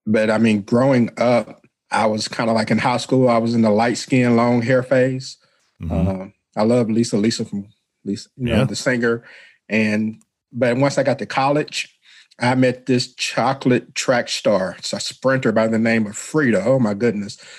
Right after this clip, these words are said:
Speaker 1: And it just <laughs> totally changed my outlook on that. So now I just, I just love dark skin, but, um, you know, to each their own. I don't, I don't care who someone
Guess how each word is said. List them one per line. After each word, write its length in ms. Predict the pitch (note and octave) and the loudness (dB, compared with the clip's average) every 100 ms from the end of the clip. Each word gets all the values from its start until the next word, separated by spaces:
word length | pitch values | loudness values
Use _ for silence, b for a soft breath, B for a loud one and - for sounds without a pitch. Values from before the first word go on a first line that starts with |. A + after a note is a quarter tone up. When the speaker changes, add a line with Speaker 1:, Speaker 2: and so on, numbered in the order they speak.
| B | B
Speaker 1:
And 120 | G#2+ | 0
it 40 | A#2 | 2
just 220 | A2+ - | 0 0
<laughs> 20 | |
totally 320 | - C3 B2+ | 0 2 2
changed 360 | B2+ - B2 A2+ | 0 -2 -2 0
my 120 | A2 | 0
outlook 460 | A2 A2 - A2 - | 2 0 -2 -6 -2
on 180 | G#2+ G#2+ | -2 2
that. 180 | G#2+ G#2+ | 0 0
So 120 | G2 | -2
now 240 | A2 G#2+ | 0 0
I 100 | G#2 | 0
just, 420 | - G2+ G2+ - B B B | -2 -6 -8 -14 B B B
I 80 | A#2 | -4
just 180 | A2+ A#2 | -2 0
love 260 | A2 A2 F#2+ | 2 2 2
dark 220 | G#2 F#2 | -2 -2
skin, 500 | - A2+ G#2+ F#2+ F#2 | -4 0 2 0 -2
but, 200 | G2 F#2+ | 0 0
um, 340 | F#2+ F#2 G2+ - _ b b _ _ - | 0 -4 -10 -18 _ b b _ _ 0
you 120 | E3+ | 2
know, 160 | C3+ | 2
to 220 | C3 B2+ C3+ | 2 0 0
each 200 | D3+ - | -2 0
their 200 | A2+ A#2 | 0 2
own. 240 | D3 A#2+ | 2 2
I 80 | A#2 | 2
don't, 240 | C3+ A#2 - | 2 0 -2
I 80 | B2 | 0
don't 220 | D3+ - | 0 -2
care 300 | - C#3+ D3 | -2 0 0
who 180 | C3+ A#2+ | -2 -4
someone 680 | - C3 A#2+ A#2+ A2 G#2 | 0 0 2 2 2 0